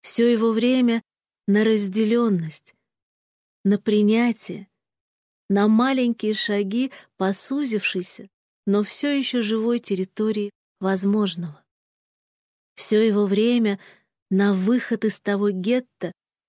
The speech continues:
в которое стереотипы загоняют всех недужных, травмированных,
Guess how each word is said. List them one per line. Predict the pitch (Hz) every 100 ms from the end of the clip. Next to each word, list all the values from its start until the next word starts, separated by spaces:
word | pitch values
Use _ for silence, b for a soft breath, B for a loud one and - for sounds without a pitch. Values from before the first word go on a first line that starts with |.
| _ _ _ -
в |
которое | - 208 240 226 226
стереотипы | - 220 214 214 - 254 240 202
загоняют | 202 196 208 226 226 214 - _ _ _ -
всех | - 269 247 254
недужных, | 254 196 226 214 202 196 - _ _ _ _ -
травмированных, | 208 226 226 220 214 196 190 185 196